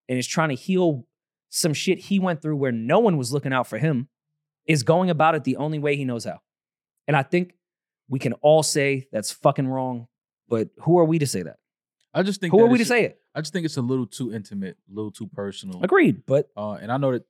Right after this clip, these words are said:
Speaker 2: you know, things like that now are all over the internet. People just, nothing is private anymore. Nothing is, you know, everything is for content. Everything is to share with the world and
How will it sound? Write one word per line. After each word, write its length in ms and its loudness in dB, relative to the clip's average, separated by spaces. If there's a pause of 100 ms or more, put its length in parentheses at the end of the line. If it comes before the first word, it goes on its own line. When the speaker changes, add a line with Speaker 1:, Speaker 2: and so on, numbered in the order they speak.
(100)
Speaker 2:
you 80 -12
know, 200 -10 (840)
things 200 -2
like 180 -4
that 160 -4
now 420 -8
are 180 -12 (680)
all 220 0
over 160 -4
the 60 -8
internet. 360 -14
People 240 -12
just, 240 -18 (420)
nothing 380 -4
is 140 -10 (160)
private 340 -2
anymore. 400 -8
Nothing 360 -10
is, 260 -14 (540)
you 100 -8
know, 240 -10 (400)
everything 360 -2
is 260 -10
for 80 -20
content. 360 -12
Everything 260 -10
is 100 -12
to 60 -14
share 420 -6
with 120 -18
the 80 -20
world 440 -12
and 120 -20